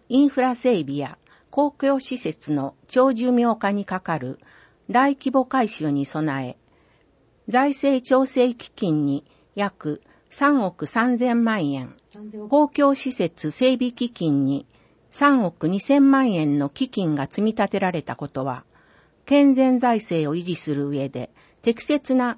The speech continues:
財源確保である。一般会計における歳入歳出差引額は十三億五千七万円で、残額が若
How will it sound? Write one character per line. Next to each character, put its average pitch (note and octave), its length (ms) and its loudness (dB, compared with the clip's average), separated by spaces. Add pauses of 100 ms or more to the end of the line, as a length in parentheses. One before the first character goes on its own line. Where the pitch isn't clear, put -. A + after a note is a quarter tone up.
(160)
財 A3+ 240 2
源 A#3 240 -2
確 G#3+ 240 -4
保 C#3 140 -6
で C3+ 160 -6
あ D3 160 -10
る。 A#2+ 160 -14 (1500)
一 A3+ 240 -4
般 D4 200 4
会 C#4 260 -2
計 F3+ 220 -2
に E3 120 0
お D#3 80 0
け D3 220 -2
る C#3+ 220 -4 (340)
歳 A#3+ 360 2
入 G#3+ 340 0
歳 A3 260 0
出 G#3 340 -6
差 G#3 140 -6 (100)
引 C4 360 -2
額 D#3 280 -4
は C#3 220 -2 (400)
十 C#4+ 260 0
三 C#4+ 300 2
億 D#3 480 -4
五 G#3+ 160 -2
千 A#3+ 300 0
七 G3+ 260 0
万 G#3 260 0
円 C#3 240 -2
で、 B2+ 220 -6 (420)
残 G#3+ 240 0
額 F3 300 -4
が C3+ 200 -6 (300)
若 F#3+ 240 -2